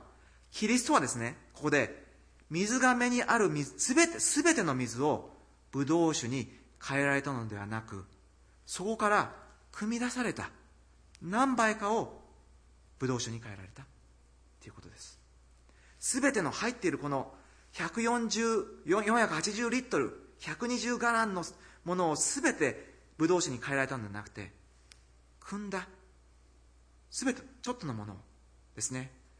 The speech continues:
多分これはですね、この汲んだ、このせ-、あの、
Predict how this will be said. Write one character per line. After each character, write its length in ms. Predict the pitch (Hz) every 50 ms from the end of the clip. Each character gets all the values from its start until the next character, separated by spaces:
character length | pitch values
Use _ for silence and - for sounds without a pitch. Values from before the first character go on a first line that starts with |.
| _ -
多 120 | - 208
分 160 | 180 180 156
こ 80 | - 147
れ 60 | 147
は 100 | 143 143
で 60 | 127 110
す 100 | - 117
ね、 220 | 117 120 120 - - - - - - - - - - _ _ _ _ _ _ _ _ -
こ 100 | - 131
の 180 | 127 123 120 - - - - -
汲 160 | - - 180 170
ん 120 | 170 170
だ、 260 | 170 170 139 110 - - - - - - - _ _ _ _ _ _ - _ _ - _ _
こ 100 | - 151
の 80 | 143 131
せ-、 200 | - 180 - - -
あ 100 | 131 135
の、 460 | 131 127 127 123 123 123 107 -